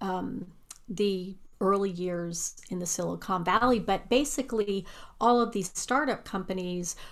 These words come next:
a lot of them that were doing, um, internet stuff, were basically starting to do commercial applications on the back of the sort of, um, defense arpanet,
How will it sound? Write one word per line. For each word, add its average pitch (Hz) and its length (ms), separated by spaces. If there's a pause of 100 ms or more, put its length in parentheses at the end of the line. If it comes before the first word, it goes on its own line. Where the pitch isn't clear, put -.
(140)
a 202 100
lot 196 340
of 214 180
them 190 200
that 185 200
were 196 120
doing, 185 760 (140)
um, 190 420 (140)
internet 220 560
stuff, 180 520 (360)
were 196 200
basically 202 1120
starting 202 560
to 185 140
do 180 240
commercial 190 1200
applications 185 1200 (340)
on 190 220
the 180 60
back 185 520 (100)
of 180 400
the 180 240
sort 190 320
of, 175 280 (100)
um, 180 420
defense 196 580 (100)
arpanet, 202 720